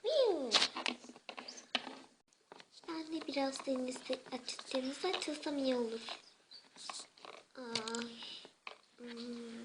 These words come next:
kitap yaşım ağrıttı da. Ben çıktım.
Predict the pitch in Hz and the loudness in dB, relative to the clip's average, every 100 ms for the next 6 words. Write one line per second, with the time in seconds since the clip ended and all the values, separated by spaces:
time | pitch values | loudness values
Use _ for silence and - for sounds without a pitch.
0 | 233 - 269 247 - 240 240 254 240 226 | -10 -8 -6 -6 -4 -4 -2 0 0 0
1 | 220 226 247 254 - - - - 233 220 | -2 0 0 0 -6 -16 -16 -10 -8 -8
2 | - - _ - - - _ _ - - | -10 -14 _ -16 -16 -16 _ _ -2 -2
3 | - - - - _ _ _ _ _ _ | -14 -14 -14 -18 _ _ _ _ _ _
4 | - - _ - - - - - - - | -20 -20 _ -20 -20 -20 -20 -20 -20 -20
5 | - - - - _ _ - - - - | -20 -20 -20 -20 _ _ -20 -20 -20 -20
6 | - - 302 311 415 - 440 - 381 370 | -20 4 12 12 12 8 6 10 12 12
7 | 370 370 392 | 12 12 6